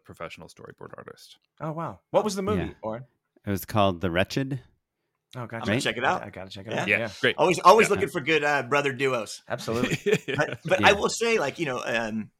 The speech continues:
Speaker 4: I've had the pleasure of working with some, some great directors. Um, and they, you know, there, some of them are notable feature directors,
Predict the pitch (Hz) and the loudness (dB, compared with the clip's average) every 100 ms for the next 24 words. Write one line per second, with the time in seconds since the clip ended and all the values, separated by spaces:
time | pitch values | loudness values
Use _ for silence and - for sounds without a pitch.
0 | _ 139 147 135 147 139 135 139 131 - | _ -6 -4 0 0 2 -2 -2 -4 -6
1 | 120 - - 120 123 117 120 117 151 170 | -8 -10 -10 -2 -2 0 -6 -4 -6 -6
2 | - _ _ _ - 117 117 117 117 113 | -8 _ _ _ -6 -2 -2 -2 -2 -4
3 | 113 110 _ _ _ _ _ _ _ - | -6 -8 _ _ _ _ _ _ _ -6
4 | 127 127 127 127 139 135 135 113 131 120 | -4 0 0 0 -2 0 0 0 -4 -6
5 | 123 123 120 123 127 123 120 127 113 139 | -4 -2 -2 -2 -4 -6 -6 -8 -6 -4
6 | 127 135 139 185 185 - | -2 -2 -2 -6 -6 -10